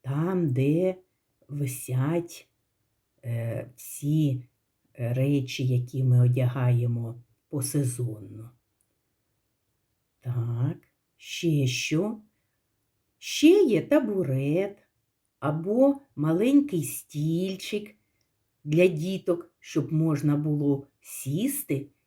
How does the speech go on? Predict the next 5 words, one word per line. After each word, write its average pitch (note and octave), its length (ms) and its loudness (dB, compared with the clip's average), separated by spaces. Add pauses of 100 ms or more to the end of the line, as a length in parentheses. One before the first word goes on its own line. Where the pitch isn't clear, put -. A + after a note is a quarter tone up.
(160)
і... C#3+ 340 2 (380)
Собі D#3 760 0 (880)
одягнути C#3+ 920 0 (760)
взуття, B2+ 840 0 (520)
зашнурувати G#3+ 1300 0